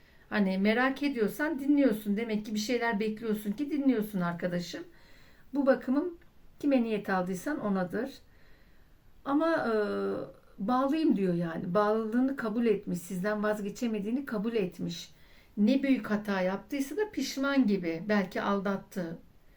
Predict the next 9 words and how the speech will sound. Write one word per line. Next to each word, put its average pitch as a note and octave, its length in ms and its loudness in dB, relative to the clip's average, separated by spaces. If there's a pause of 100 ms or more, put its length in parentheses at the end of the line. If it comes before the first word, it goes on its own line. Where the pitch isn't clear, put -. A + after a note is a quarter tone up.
(460)
Bazılarınız F#3+ 640 0
belki F#3 300 0
aldatıldı. F3+ 600 0
Bunu F#3 200 2
biliyorsunuz F#3 580 4
ama D3+ 220 -6
bak, D#3 220 -8
bilenler F#3 580 2
var. - 180 -6